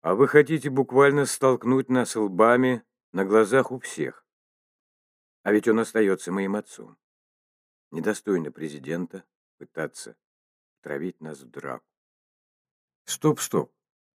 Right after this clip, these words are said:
Харни поднял руки, словно сдаваясь. "Разве кто-то что-то говорил о публичности, открытости, во всем прочем этом роде?" Рэчел помолчала.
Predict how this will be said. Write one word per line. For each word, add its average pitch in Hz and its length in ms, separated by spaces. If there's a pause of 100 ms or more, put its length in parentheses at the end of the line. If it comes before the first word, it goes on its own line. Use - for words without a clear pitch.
(140)
Харни 113 280
поднял 107 420
руки, 120 260
словно 101 380
сдаваясь. 85 640 (760)
"Разве 120 460
кто-то 127 500
что-то 120 460
говорил 101 460
о 98 80
публичности, 90 960 (460)
открытости, 110 880 (640)
во 101 140
всем 110 240
прочем 117 400
этом 113 240
роде?" 120 480 (920)
Рэчел 101 360
помолчала. 85 760